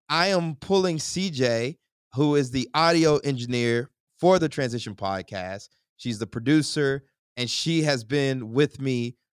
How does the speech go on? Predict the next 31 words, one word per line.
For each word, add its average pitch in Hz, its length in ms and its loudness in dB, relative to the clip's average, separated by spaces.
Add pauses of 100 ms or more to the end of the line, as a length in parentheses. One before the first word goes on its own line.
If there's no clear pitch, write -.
(180)
from 147 200 2
the 123 100 0
very 139 280 2
beginning. 107 520 -4 (680)
I 110 60 -6
mean, 131 180 0
before 151 380 4
this 147 160 0
show 131 640 2
was 120 240 -6
even 117 600 -2 (440)
a 117 80 -6
thing. 110 460 -2 (420)
Um, 101 520 -4 (420)
and 117 180 -4
so 117 560 2 (240)
one 156 160 0
of 147 60 2
the 143 40 2
reasons 135 300 0
I 131 40 2
wanted 131 300 -2
to - 80 -20
pull 131 200 -2
her 123 280 0
on 131 320 0
is 113 220 -6
to 131 140 -4
actually 120 280 -4
introduce 113 460 -6
her 98 240 -6